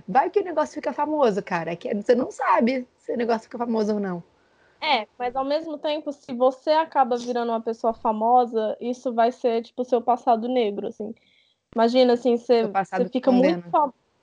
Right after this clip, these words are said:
Speaker 2: e você fica muito famosa, aí o povo fala, "Olha lá,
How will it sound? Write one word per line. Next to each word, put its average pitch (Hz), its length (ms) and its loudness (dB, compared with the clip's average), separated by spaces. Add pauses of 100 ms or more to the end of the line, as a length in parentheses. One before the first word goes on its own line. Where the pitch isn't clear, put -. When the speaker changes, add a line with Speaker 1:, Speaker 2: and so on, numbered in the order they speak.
(340)
Speaker 2:
e 247 220 0
você 254 120 0
fica 254 160 2
muito 285 300 4
famosa, 269 600 6
aí 254 100 8
o 254 40 2
povo 262 220 2
fala, 285 180 4
"Olha 508 240 6
lá, 508 100 6